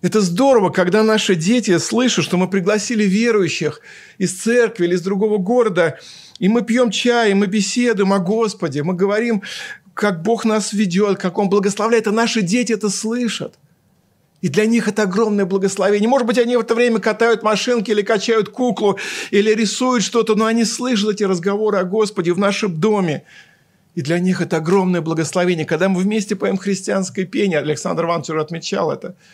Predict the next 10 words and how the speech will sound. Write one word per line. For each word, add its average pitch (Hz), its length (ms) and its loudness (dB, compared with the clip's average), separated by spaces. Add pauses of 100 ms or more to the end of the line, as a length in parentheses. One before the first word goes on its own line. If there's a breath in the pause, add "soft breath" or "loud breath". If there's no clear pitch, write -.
(560 soft breath)
когда 156 260 0
в 151 80 -8
доме 185 380 0
мы 143 160 -2
вместе 185 340 -2
поем 170 480 -2
с, - 140 -10
друг 170 320 -2
с - 20 -12
другом, 156 540 -4